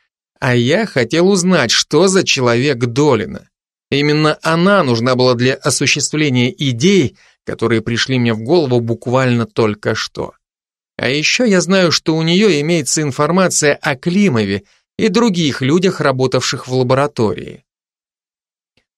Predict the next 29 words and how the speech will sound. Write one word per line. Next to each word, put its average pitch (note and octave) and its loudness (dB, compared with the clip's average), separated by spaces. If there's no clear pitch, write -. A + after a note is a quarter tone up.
Это - -4
очень A2 0
каверзный A#2 0
вопрос, G2+ -4
и G#2+ -8
я G#2+ -4
даже G#2+ -4
не G#2+ 0
знаю, A#2+ 0
с - -2
какой B2+ 0
целью D3+ 2
тебе A#2 0
нужна A#2 0
эта A2+ 0
информация. G#2+ -4
Могу D3+ -2
сказать, F3+ 2
что - 0
Елизавета E3+ 2
Павловна D#3 0
получила C#3+ 0
своё D3 2
место B2+ 0
абсолютно C3 0
заслуженно. A#2+ 2
Она A#2+ 2
отличный C3+ 0
специалист, B2 -2